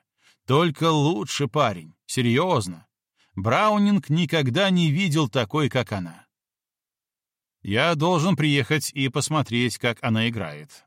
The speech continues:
говорит Льюис. «Должен», — соглашается Гейб. «Только не говори Трине, что я тебя позвал. Может, даже не надо с ней разговаривать.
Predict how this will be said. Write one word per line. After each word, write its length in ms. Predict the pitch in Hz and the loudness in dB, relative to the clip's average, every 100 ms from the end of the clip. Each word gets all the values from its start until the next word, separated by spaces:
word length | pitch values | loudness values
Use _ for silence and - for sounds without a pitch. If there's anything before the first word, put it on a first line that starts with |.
| - | -8
говорит 420 | 104 95 104 - | -6 -4 -6 -8
Льюис. 580 | 107 90 80 - - - _ _ _ _ _ _ _ _ | -10 -10 -12 -14 -14 -14 _ _ _ _ _ _ _ _
«Должен», — 720 | - 131 214 180 139 208 175 - _ | -2 2 4 2 0 0 0 -4 _
соглашается 680 | - 131 135 - 143 139 127 | -6 -2 0 0 -2 -2 -4
Гейб. 360 | 110 117 113 _ _ _ _ _ _ | -2 -2 -2 _ _ _ _ _ _
«Только 540 | 160 220 185 180 196 196 | -2 0 -2 0 0 2
не 160 | 185 165 | 2 2
говори 320 | 170 180 185 | 2 2 0
Трине, 480 | - 180 139 107 98 | -2 0 2 0 -2
что 180 | - | -4
я 220 | 110 110 110 | -2 0 -2
тебя 240 | 107 110 | -4 -4
позвал. 480 | 113 101 85 73 _ _ _ _ - | -4 -4 -8 -16 _ _ _ _ -4
Может, 420 | 170 190 160 131 | 0 0 0 0
даже 420 | 156 160 123 143 | 0 0 2 2
не 160 | 127 123 | 2 2
надо 300 | 147 143 131 | 2 0 -2
с 100 | - | 0
ней 140 | 131 | 0
разговаривать. 800 | 113 98 110 85 76 73 - | 0 0 -2 -4 -12 -16 -16